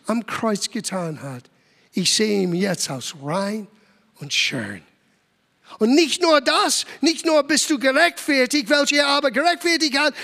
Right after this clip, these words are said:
die hat er auch verherrlicht.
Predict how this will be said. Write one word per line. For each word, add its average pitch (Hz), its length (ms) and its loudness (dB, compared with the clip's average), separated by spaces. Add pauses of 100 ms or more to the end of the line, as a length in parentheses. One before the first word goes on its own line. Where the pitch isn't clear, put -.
(140)
die 381 200 4
hat 349 260 4
er 370 400 4
auch 392 100 -4 (720)
verherrlicht. 392 1500 4